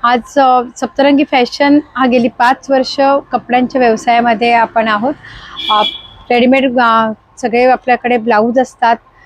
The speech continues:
अगदी प्युअर कॉटन डिझायनर नाईटी आणि विविध प्रकारच्या साड्यांचं कलेक्शन असतं. आजचा जो व्हिडिओ आहे, ते सप्तरंगी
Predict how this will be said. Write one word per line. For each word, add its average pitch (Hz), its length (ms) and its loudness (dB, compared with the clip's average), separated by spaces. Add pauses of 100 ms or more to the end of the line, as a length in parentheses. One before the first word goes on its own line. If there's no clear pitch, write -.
(300)
अगदी 240 200 -2
प्युअर 294 320 2
कॉटन 277 420 0
डिझायनर 247 440 0
नाईटी 240 560 -2 (300)
आणि 247 220 2
विविध 262 300 2 (100)
प्रकारच्या 226 440 -2
साड्यांचं 220 640 0
कलेक्शन 214 440 -2
असतं. 220 360 -4 (600)
आजचा 247 420 0
जो 320 160 2
व्हिडिओ 277 360 2
आहे, 233 300 0
ते 254 180 -8
सप्तरंगी 302 580 0